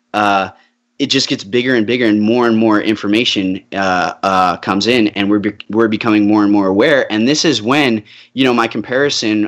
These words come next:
of psychedelics to a, a telescope, it's like when we're using a telescope, this isn't a, a normal human, uh, faculty to see, like, uh, millions of miles in, in, into, into the cosmos.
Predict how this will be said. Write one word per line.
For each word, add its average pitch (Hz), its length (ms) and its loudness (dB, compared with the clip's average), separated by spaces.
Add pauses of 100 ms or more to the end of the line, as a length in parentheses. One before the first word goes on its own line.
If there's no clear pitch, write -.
of 104 340 -2 (260)
psychedelics 117 800 -2
to 107 340 -4
a, 98 340 -2
a 101 100 -2
telescope, - 720 -4 (400)
it's 117 220 -4
like 127 240 -2 (320)
when 151 460 2
we're 147 220 4
using 139 440 0
a 117 60 -2
telescope, 123 600 -2
this 120 200 -2
isn't 139 360 0
a, 110 360 2 (200)
a 110 260 2
normal 113 680 0
human, 110 720 0 (300)
uh, 101 220 0
faculty 113 800 -4
to 123 220 -8
see, 107 600 -4
like, 95 300 -4 (400)
uh, 95 360 0
millions 123 520 2
of 104 60 -2
miles 104 480 2
in, 107 280 -2
in, 107 240 0
into, 107 640 0
into 101 480 0
the 98 140 -6
cosmos. 113 760 -2